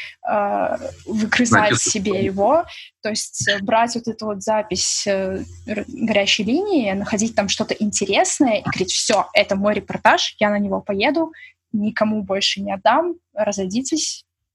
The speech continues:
Speaker 1: <laughs> Мне не хватило вот этого характера, чтобы это выдирать у кого-то из глотки, и я поняла, что, ну ладно, это не моя история.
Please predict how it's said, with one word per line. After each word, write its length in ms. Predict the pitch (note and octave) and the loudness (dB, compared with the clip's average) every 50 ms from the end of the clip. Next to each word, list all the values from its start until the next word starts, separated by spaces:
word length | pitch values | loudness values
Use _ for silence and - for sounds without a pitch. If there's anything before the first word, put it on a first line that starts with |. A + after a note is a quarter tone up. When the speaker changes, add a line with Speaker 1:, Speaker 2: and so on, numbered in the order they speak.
| _ _ _ | _ _ _
Speaker 1:
<laughs> 800 | - A#3+ - - - - _ _ _ _ _ - - - - - | 0 0 0 -2 -6 -10 _ _ _ _ _ -8 -8 -8 -6 -4
Мне 180 | - G#3+ A#3+ C#4 | -2 0 2 2
не 120 | D4 C#4 | 2 2
хватило 540 | - - A#3 A#3 - - B3+ C4 B3+ A#3 G#3+ | 0 -2 -4 -4 -2 0 0 0 2 0 0
вот 140 | G#3 G3+ G3 | -2 -2 -4
этого 560 | G3+ - G#3+ G3+ G3+ G3 G3 F#3 G3 F#3+ A3 - | -2 -2 0 2 2 2 2 0 0 -2 -4 0
характера, 760 | - - G#3+ G3+ B3 C#4 - - - B3+ A3 G#3 G3+ G3 G3 | 2 4 4 4 4 2 0 -4 -2 0 0 0 0 -2 -2
чтобы 320 | G3 - - G#3+ G3 G#3 | -4 -6 -6 -6 -4 -4
это 180 | G3+ G3+ - G#3 | -4 -4 -4 -6
выдирать 640 | F#3+ G3+ G3+ A3 G3+ G3 A#3 A3 G#3 G#3 G#3 - - | -6 -2 -2 -2 0 2 2 4 4 2 2 -2 -6
у 60 | A#3 | -8
кого-то 340 | - G3+ G3+ G3+ G3 G3 G3+ | -6 -4 -2 -2 -2 -2 -4
из 140 | G3 G#3 F#3+ | -4 -4 -2
глотки, 440 | - G3 B3 F4+ - - - - | 0 0 0 0 -2 -6 -6 -4
и 200 | G#3 F#3+ F#3 F#3+ | -4 -2 -2 -2
я 140 | G3 G3 G#3+ A3+ | 0 0 0 0
поняла, 300 | - G#3+ G#3 G3 F#3+ G3+ | -2 -4 -2 -2 -2 -2
что, 240 | - - - - - - A#3 - _ _ _ _ _ _ _ - | -4 -6 -8 -12 -12 -12 -12 -12 _ _ _ _ _ _ _ -10
ну 320 | G3+ G3 G3 G3 G#3 G3+ | -8 -6 -6 -6 -4 -4
ладно, 240 | G3 F#3+ F#3 - G3 | -4 -4 -4 -6 -10
это 100 | F#3+ - - G#3+ | -12 -6 -4 -2
не 80 | G#3+ | -2
моя 240 | G#3 G3+ G3 F#3+ F3 | 0 0 -2 -2 -2
история. 440 | F#3 - - - - - - G#3+ - | -4 -6 -4 -4 -6 -4 -6 -8 -10